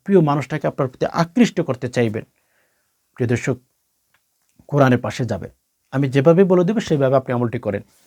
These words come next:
কিছু চুল সংগ্রহ করবেন। আপনি যে ব্যক্তিকে আপনার প্রতি আকৃষ্ট করতে চান, পাগল করে ফেলতে চান, কিছু চুল সংগ্রহ করবেন, মাথার চুল।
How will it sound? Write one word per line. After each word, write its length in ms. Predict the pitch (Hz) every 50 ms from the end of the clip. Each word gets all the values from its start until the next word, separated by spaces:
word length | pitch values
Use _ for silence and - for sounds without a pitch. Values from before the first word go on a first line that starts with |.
| _ _ _ _
কিছু 180 | - 160 165 190
চুল 280 | 170 - - 180 156 139
সংগ্রহ 360 | - - 147 143 135 131 123 113
করবেন। 320 | - 117 104 95 95 - - _ _ _ _ _ _ _ _ _ _ _ _ _ _ _ _ _ _ -
আপনি 360 | - - _ - 127 123 131 147 165 160
যে 180 | 135 127 131 127
ব্যক্তিকে 420 | 120 131 127 - - 147 139 - 175
আপনার 220 | 160 - - 127 120
প্রতি 200 | - 127 123 131
আকৃষ্ট 460 | 123 - _ _ - 240 226 - - 185
করতে 280 | 165 - 120 120 - 123
চান, 200 | 120 - 131 135 123 123 _ _ _ -
পাগল 340 | 131 131 143 147 196 240 233 214
করে 240 | - 180 165 147
ফেলতে 300 | - - 131 120 120 - 123
চান, 280 | 127 - - 147 170 196 226 233 _ _ _ _ _ -
কিছু 220 | - 151 - - 233 247 247 _ _ _ _ -
চুল 220 | - 156 147 139 139 139 - _ _ _ _ _ _ _ _ _ _ _ _ _ _
সংগ্রহ 320 | - - 170 147 131 117
করবেন, 320 | - - 117 101 101 95 80 - _ _ _ _ _ _ _ _ _ _ -
মাথার 220 | 127 123 143 131
চুল। 260 | 120 - - 117 92